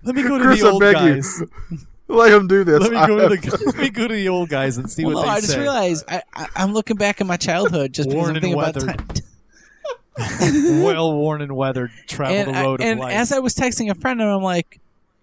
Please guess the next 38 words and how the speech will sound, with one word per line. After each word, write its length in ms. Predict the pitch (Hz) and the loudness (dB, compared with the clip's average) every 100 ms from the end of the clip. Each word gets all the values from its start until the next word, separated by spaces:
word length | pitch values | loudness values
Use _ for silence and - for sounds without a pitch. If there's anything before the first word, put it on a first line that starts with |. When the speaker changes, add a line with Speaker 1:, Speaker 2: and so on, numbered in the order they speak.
| _ | _
Speaker 3:
"I 100 | - | -8
don't 140 | 254 277 | -6 -4
remember 320 | 269 262 254 | -4 -2 -2
when 100 | 240 | -4
texting 480 | 240 247 - 208 180 | -6 -8 -8 -10 -4
first 240 | 202 196 | -2 -2
came 200 | - 202 | -4 -2
out. 160 | 208 131 | 0 0
I 80 | 139 | -2
just 180 | 170 | -4
kinda 160 | - 170 | -6 -4
remember 380 | 160 151 147 - - | -2 0 0 -4 -6
cell 260 | - 135 | -2 -2
phones, 340 | 135 180 202 - | 0 -2 -2 -4
and 120 | 151 | -4
then 120 | 139 | -2
just 160 | 135 131 | -2 -6
texting 340 | 160 151 - | -8 -8 -8
was 140 | 131 120 | -6 -6
just 180 | 139 143 | -6 -2
there." 300 | 196 131 - _ _ _ _ | 0 0 -6 _ _ _ _
And 80 | 139 | -2
I'm 60 | |
like, 240 | 143 147 139 _ _ _ | 0 0 -2 _ _ _
"I 140 | - 135 | -4 -2
wonder 220 | 170 220 | 0 2
if 40 | |
there's 140 | 202 175 | 2 0
other 200 | 180 190 | -2 -2
technology 560 | 175 - 151 170 147 | -2 -4 -6 -4 -4
that 120 | 127 123 | -2 0
I 220 | 143 156 123 _ _ _ _ _ _ _ _ _ _ _ _ _ | -2 -4 -10 _ _ _ _ _ _ _ _ _ _ _ _ _
didn't 280 | - 185 202 | -4 -4 -4
realize 500 | 139 170 165 127 - - - | -4 -2 -2 -4 -6 -10 -10
appeared, 800 | - - - 226 151 117 110 - _ _ - | -4 -4 -2 -2 -2 -4 -10 -16 _ _ -6
and 100 | 139 | -2
I 140 | 143 | 0
just 220 | 147 143 | 0 -2